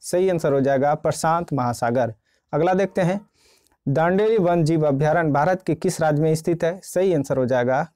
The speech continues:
कर्नाटक। अगला देखते हैं, कलिंग युद्ध के बाद अशोक किस धर्म में परिवर्तित हो गए थे? तो बौद्ध धर्म में हो गए थे। अगला देखते हैं, कलारिपायत किस राज्य की भौगोलिक, भौतिक कला है? सही आंसर हो जाएगा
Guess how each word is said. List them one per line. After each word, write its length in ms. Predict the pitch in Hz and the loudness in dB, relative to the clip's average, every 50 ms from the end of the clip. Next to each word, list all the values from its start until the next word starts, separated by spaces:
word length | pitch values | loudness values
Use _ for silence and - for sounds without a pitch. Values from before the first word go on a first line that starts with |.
| - | -6
कर्नाटक। 500 | - 147 127 131 120 117 - - 139 113 - _ _ - _ _ _ - - | -4 -2 -2 0 -2 -2 -2 -2 -4 -4 -4 _ _ -20 _ _ _ -8 -4
अगला 200 | 139 147 160 170 | -2 0 0 0
देखते 280 | 175 185 185 - - | 0 0 -2 -2 -2
हैं, 240 | 180 151 156 180 - _ _ _ - - - - _ _ _ _ - | 0 0 -2 -4 -6 _ _ _ -20 -20 -20 -20 _ _ _ _ -4
कलिंग 280 | - 196 220 233 240 220 | 0 0 2 2 2 2
युद्ध 200 | 214 214 190 - | 2 2 0 0
के 120 | - 185 | 0 0
बाद 280 | 151 143 151 147 143 147 | 2 2 2 2 2 0
अशोक 380 | - 156 - - 190 185 - | 0 -2 0 0 -2 -2 -2
किस 220 | - 214 214 185 165 | -2 -2 0 0 0
धर्म 220 | 143 151 170 175 | 0 2 2 2
में 160 | 180 185 185 | 2 0 0
परिवर्तित 580 | 180 - 147 143 139 143 135 - - 180 175 - | 0 0 0 0 2 0 0 0 -2 -2 0 0
हो 80 | 165 160 | 0 2
गए 180 | 165 170 170 | 2 2 0
थे? 180 | 165 175 180 175 | 0 0 -2 -2
तो 200 | - 165 147 131 | 0 0 0 0
बौद्ध 360 | 127 117 143 156 170 160 135 | 0 0 0 0 2 0 0
धर्म 140 | 156 151 170 | 0 0 0
में 120 | 170 165 | 0 2
हो 120 | 160 156 151 | 0 0 2
गए 180 | 156 156 156 | 0 0 0
थे। 180 | 147 165 170 180 | 0 0 -2 -4
अगला 380 | - _ - - 143 147 160 | -4 _ -6 -4 -2 0 0
देखते 300 | 165 170 185 180 - 185 | 2 0 -2 -2 -2 -2
हैं, 240 | 175 160 170 - - _ _ _ _ _ _ _ _ _ _ _ _ _ _ _ _ _ _ _ _ - | -2 -2 -2 -4 -8 _ _ _ _ _ _ _ _ _ _ _ _ _ _ _ _ _ _ _ _ -2
कलारिपायत 880 | 170 175 185 190 190 180 180 180 175 - 185 180 185 190 202 208 202 - - - | 0 0 2 2 2 2 2 0 0 0 2 2 2 2 2 0 0 -4 -6 -2
किस 220 | 214 220 208 - | -2 -2 0 0
राज्य 380 | 160 139 156 165 180 175 160 - - | 0 2 2 2 2 0 -2 -2 0
की 120 | 170 147 | 0 0
भौगोलिक, 600 | 135 139 151 147 147 160 165 170 170 180 185 - - | 2 2 2 2 2 2 2 2 2 0 0 -2 -2
भौतिक 500 | 151 135 139 160 160 160 208 196 208 - | -2 0 0 0 0 0 -2 -2 -2 -2
कला 320 | - 151 143 139 139 160 160 - _ _ _ _ _ _ _ - - _ _ _ _ - - - | -2 0 2 2 0 0 -2 -6 _ _ _ _ _ _ _ -20 -20 _ _ _ _ -18 -6 -2
है? 260 | 151 160 143 127 120 | 0 0 2 0 0
सही 260 | - - 165 180 196 | -2 0 0 2 2
आंसर 260 | 202 196 175 - 151 143 | 2 0 0 0 0 0
हो 60 | 139 | 2
जाएगा 380 | 131 139 131 127 143 165 208 | 2 2 2 2 0 0 -2